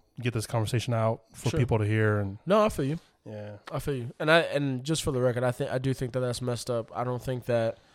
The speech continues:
Speaker 2: um, to be,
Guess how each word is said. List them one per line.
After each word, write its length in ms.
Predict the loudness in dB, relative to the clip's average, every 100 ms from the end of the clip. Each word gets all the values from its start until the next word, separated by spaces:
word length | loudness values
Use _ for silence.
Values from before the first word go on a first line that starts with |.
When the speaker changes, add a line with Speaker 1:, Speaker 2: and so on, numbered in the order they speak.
| -20 -20 _ -6
Speaker 2:
um, 500 | 0 2 2 -2 -14 _ _ _ _ _ -2
to 160 | -2
be, 680 | 2 0 2 2 2 0 -4